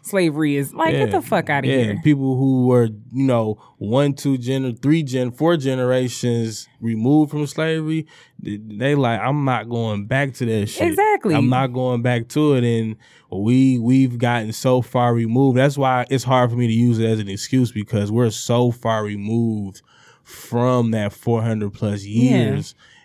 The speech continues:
Speaker 2: A piece of it is still present as far as our mentality, but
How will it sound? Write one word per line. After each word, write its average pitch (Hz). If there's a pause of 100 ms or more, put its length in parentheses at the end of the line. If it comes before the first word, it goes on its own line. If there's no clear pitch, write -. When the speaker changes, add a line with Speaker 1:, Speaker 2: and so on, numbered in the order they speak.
(400)
Speaker 2:
A 113
piece 143
of 135
it 123
is 113
still 120
present 117
as 110
far 110
as 107
our 110
mentality, 104
but 98